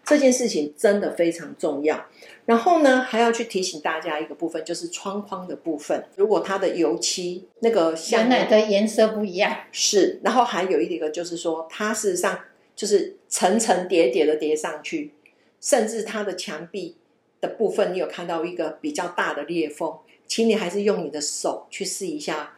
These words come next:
Speaker 1: 水。其实有时候可以摸得出来，有时候没有办法。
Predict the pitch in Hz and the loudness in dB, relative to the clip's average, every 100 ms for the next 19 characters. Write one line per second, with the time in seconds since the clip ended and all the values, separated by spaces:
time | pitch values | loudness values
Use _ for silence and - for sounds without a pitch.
0 | _ - - - 180 139 - - 196 185 | _ -12 -6 -2 0 -2 -4 -4 -2 -2
1 | 147 - - 214 185 - 240 233 185 160 | -4 -8 -4 4 4 6 4 4 0 -2
2 | - 190 185 175 - 170 151 151 180 156 | -4 -4 -2 -2 -4 -4 -6 -6 -8 -8
3 | 147 - 151 131 - - | -10 -8 -10 -10 -14 -16